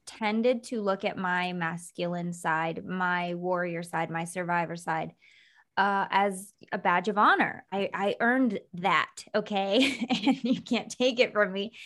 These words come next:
And what I feel like a lot of these spaces is encouraging me to do, and I, and I, again, I know that perception is off, and that's what I'm working on, is to kind of r-, look at that part of me as n-,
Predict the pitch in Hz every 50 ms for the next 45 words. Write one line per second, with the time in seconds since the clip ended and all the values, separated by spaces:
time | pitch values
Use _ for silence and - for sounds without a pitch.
0 | - - - - 254 262 247 254 240 233 226 226 233 311 311 330 320 294 269 247
1 | 233 220 220 214 220 226 233 214 214 208 208 - - 226 208 214 233 226 - 202
2 | 180 185 185 185 - - 202 202 190 180 185 185 185 - - 226 214 214 208 196
3 | 202 190 185 185 180 175 - _ _ _ _ _ _ _ _ - 196 202 220 240
4 | 254 254 247 240 - 220 185 175 180 170 175 175 175 - - 190 185 185 185 185
5 | 175 - 175 180 180 180 180 - 190 180 190 180 170 170 175 175 180 180 180 175
6 | 170 - - - 190 180 - 185 170 170 - - 180 170 160 170 160 160 165 -
7 | 180 180 175 113 - - - - 180 220 277 277 269 233 202 185 185 196 - _
8 | _ _ _ _ _ _ _ 247 240 226 - - - 247 220 214 233 233 226 233
9 | 226 202 196 - - 190 190 190 190 185 185 190 - - - _ _ _ _ _
10 | - - 208 202 220 240 240 247 247 214 208 - 190 190 190 - - - 214 202
11 | 196 185 180 180 185 185 180 - - 175 175 175 170 165 170 - - - _ _
12 | _ _ _ _ _ _ _ _ _ _ - 180 185 190 185 185 185 190 185 185
13 | 175 175